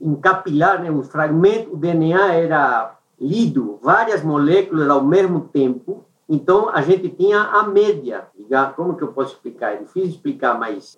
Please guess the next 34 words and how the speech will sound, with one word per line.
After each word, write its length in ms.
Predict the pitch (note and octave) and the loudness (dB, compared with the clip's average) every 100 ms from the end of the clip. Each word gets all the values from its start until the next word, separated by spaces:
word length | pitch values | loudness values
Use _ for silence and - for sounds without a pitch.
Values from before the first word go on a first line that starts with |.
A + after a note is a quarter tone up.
| - | -4
é, 600 | B2+ A#2 A2+ G#2 G2 F2+ F#2 | -2 -2 -4 -6 -8 -12 -16
se 180 | - D3+ | -12 -4
você 340 | D3 E3 G3+ | -2 2 2
tinha 460 | G3 F#3+ G3 E3+ D3+ | 0 2 0 2 -2
um 140 | D#3 D#3+ | -2 -2
plasmídio, 800 | E3 D3+ C3+ B2+ D#3+ G#3+ D#3 D3 | 2 2 0 0 0 2 0 0
obviamente 460 | C#3+ C#3 E3+ F3 | 0 2 2 2
não 100 | D#3+ | 0
era 140 | E3 D#3+ | 0 2
uma 160 | D3+ | 2
única 440 | D3+ G#3 G#3 - C#3+ | 4 2 0 -4 -6
molécula, 540 | B2+ C3+ C#3+ C#3 A#2 | -4 -2 -2 -2 -6
mas 460 | A2+ A2 G2+ - - | -4 -6 -8 -14 -10
milhares 500 | B2+ A#2+ D3+ D#3+ C#3 | -6 -2 0 0 -2
de 60 | |
moléculas 720 | B2+ B2 B2 F3 G3 B2 G#2+ - _ _ _ _ _ _ _ | -6 -6 -2 0 -2 -4 -12 -12 _ _ _ _ _ _ _
eram 380 | D3 D#3+ D3+ A#2+ | 0 2 2 -2
sequenciadas 1120 | - C#3 - C#3 B2+ - D3 E3 G3+ G#3+ F#3+ | -4 -6 -2 0 -2 -6 -2 0 0 0 -2
e 60 | D#3 | 0
lidas 520 | C#3+ E3+ F#3+ F#3 - | 0 2 2 2 -2
todas 280 | - A3 A#3 | 0 0 0
ao 120 | A#3 | -2
mesmo 220 | A3 A#3 A3+ | -4 -4 -4
tempo. 280 | C3+ - - _ _ _ _ _ _ _ _ - | -6 -8 -12 _ _ _ _ _ _ _ _ -6
Então, 320 | F#3 D#3+ G#3+ | -4 2 2
se 160 | G3 G3 | 2 -2
dez 300 | D#3+ C#4+ C#4+ | 0 2 0
por 260 | - A3+ | -6 -8
cento 500 | F3 - G#3+ G#3 F3+ | -8 -6 0 2 2
daqueles 440 | D#3 D#3 - F3+ D3+ | -2 -4 0 0 0
plasmídios 720 | - D#3 C3+ D3+ C#3+ A2+ G#2+ | -2 -2 0 2 2 -2 -12
tivessem 480 | - A#2 C#3+ D#3+ - | -12 -4 0 0 -2
uma 140 | C3+ B2+ | -4 -4
mutação, 720 | A#2 A#2+ - - A3 E3+ | -4 -6 -4 0 0 0